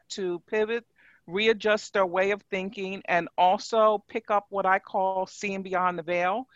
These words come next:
And that is when you don't know what's beyond the door, that you come up with different alternatives and have three types of game plans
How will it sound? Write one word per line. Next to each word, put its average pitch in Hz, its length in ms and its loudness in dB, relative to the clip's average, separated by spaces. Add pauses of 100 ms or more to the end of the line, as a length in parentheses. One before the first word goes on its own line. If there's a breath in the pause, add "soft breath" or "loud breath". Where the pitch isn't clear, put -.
(300 soft breath)
And 185 140 2
that 196 180 8
is 190 220 0
when 202 200 -4
you 196 120 -8
don't 190 320 2
know 180 240 2
what's 185 280 -2
beyond 185 440 0
the 175 40 -8
door, 196 500 -2
that 190 280 0
you 185 60 -14
come 190 200 -6
up 175 140 -4
with 175 100 -10
different 196 300 -8
alternatives 170 960 -4 (420 loud breath)
and 98 440 4
have 220 340 6 (220)
three 247 380 -4
types - 420 -2
of 180 160 -4
game 202 320 -2
plans 165 560 -6